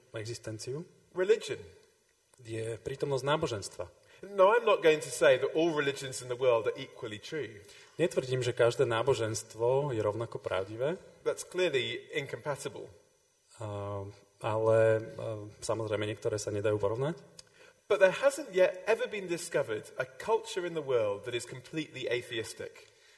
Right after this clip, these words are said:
Speaker 1: Ale zatiaľ nepoznáme kultúru na svete ľudskú, ktorá by bola úplne ateistická.
Speaker 2: Some people have tried to create them, of course.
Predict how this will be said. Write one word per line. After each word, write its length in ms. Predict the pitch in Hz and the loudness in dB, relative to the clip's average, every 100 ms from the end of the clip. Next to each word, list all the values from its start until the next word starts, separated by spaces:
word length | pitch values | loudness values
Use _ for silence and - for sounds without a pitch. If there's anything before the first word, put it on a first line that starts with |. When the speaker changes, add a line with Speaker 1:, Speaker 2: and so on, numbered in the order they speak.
| _ | _
Speaker 1:
Ale 160 | 120 117 | -6 2
zatiaľ 360 | 131 160 160 | 2 4 4
nepoznáme 840 | 139 156 120 123 117 120 127 127 131 - | 2 2 0 2 2 2 2 0 -2 -8
kultúru 400 | - 185 180 147 | 2 2 2 -2
na 160 | 120 120 | -2 -2
svete 480 | 123 113 104 113 131 | -2 -2 0 0 0
ľudskú, 640 | 123 110 - - 131 151 156 | 0 -6 -8 -6 -4 -2 -4
ktorá 280 | - 120 | 0 2
by 80 | 117 | 2
bola 200 | 117 120 120 | 4 4 4
úplne 400 | 143 147 - 139 | 0 0 2 2
ateistická. 760 | 135 120 - 110 - 90 - - - _ _ - | 0 -4 -4 -6 -8 -16 -18 -20 -20 _ _ 4
Speaker 2:
Some 200 | 165 160 | 4 6
people 240 | 165 127 | 0 -2
have 80 | 120 | -6
tried 280 | - 120 117 | 2 2 2
to 80 | 120 | -2
create 440 | - 113 156 208 | -8 6 6 6
them, 120 | 123 | 2
of 120 | 101 - | -6 -8
course. 480 | - 135 - - | -8 -8 -10 -16